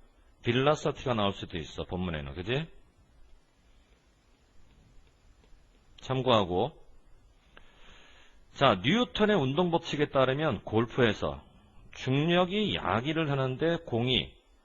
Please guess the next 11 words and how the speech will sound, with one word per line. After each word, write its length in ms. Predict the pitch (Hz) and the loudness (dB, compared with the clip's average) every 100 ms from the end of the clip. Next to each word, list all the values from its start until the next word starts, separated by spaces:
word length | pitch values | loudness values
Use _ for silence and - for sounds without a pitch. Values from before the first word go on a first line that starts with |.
| _ _ - - | _ _ -20 -14
아래쪽으로, 760 | - 92 127 - 120 104 71 67 - - - - - _ | -4 -2 -2 -2 -2 -2 -4 -8 -20 -20 -20 -20 -20 _
다운워드. 840 | - 95 117 107 90 76 78 135 175 - - - - - - - - - - - - | 2 4 4 2 0 0 -2 -4 -6 -14 -20 -20 -20 -20 -20 -20 -20 -20 -20 -20 -14
두 160 | - 120 | -2 4
번째는 440 | 165 196 214 214 160 | 4 4 2 2 2
마찰력이 760 | 98 - 165 170 175 165 165 | -2 -2 -2 0 0 -2 0
야기하는데 680 | 90 101 131 135 139 139 156 | 0 0 -2 -2 -2 0 -2
공이 560 | 156 117 127 107 69 - _ | 0 -2 2 0 -2 -14 _
속도를 600 | - - 165 - 175 165 | -18 -10 -8 -4 0 0
늦추니까 500 | 135 131 139 131 - | 0 -2 -6 -4 -2
느려지는 500 | 113 98 135 123 107 | -2 2 2 4 0
거지. 340 | 85 78 67 | -2 -4 -6